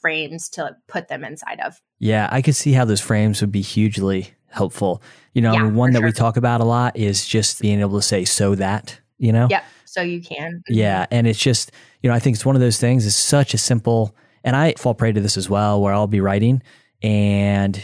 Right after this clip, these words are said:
Speaker 2: you know, especially if I have Krista or Jesse or somebody look at my copy and they'll be like, "Well, you know, what is this gonna allow them to do?"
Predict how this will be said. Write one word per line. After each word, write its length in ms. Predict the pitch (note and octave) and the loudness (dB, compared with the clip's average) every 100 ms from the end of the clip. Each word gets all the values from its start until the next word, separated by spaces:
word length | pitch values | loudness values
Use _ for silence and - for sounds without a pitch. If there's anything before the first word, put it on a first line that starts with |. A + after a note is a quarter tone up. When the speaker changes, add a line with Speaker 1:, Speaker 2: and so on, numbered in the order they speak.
| - | -2
Speaker 2:
you 120 | A2 | 0
know, 260 | G2 G2 | 2 0
especially 320 | G2 - A2+ G#2 | 0 -2 0 0
if 80 | |
I 100 | G#2 | 0
have 140 | G#2 - | -2 -2
Krista 600 | A2+ G#2 - G#2 G2+ G2+ | -2 0 0 2 2 2
or 120 | G2 | 0
Jesse 480 | G2 G#2 - G#2 G2+ | 0 -2 0 0 0
or 120 | G2 | 0
somebody 340 | A2 G#2+ G2+ | 0 0 2
look 180 | G2 G2+ | 2 0
at 80 | G#2 | -2
my 360 | G2+ G2 F#2+ F2+ - - _ | 0 -2 -2 -6 -16 -20 _
copy 420 | - G#2 G2+ A2 | -4 -2 0 2
and 100 | G#2+ | 2
they'll 80 | G2+ | 2
be 120 | G2 | 0
like, 280 | G2 F#2+ G2 | 0 0 0
"Well, 340 | A2+ A2 G#2 - _ _ _ _ _ | 0 2 0 -6 _ _ _ _ _
you 100 | - | -2
know, 300 | G#2 F#2 F2 - | 0 -2 -4 -4
what 200 | A2+ B2 | 0 2
is 100 | A2+ | 2
this 140 | A2 | 0
gonna 180 | A2+ G2+ | 0 0
allow 220 | G2 G2 | 0 0
them 180 | G2 F#2+ | -2 -4
to 60 | G2 | -4
do?" 300 | F#2 G2+ | -2 -2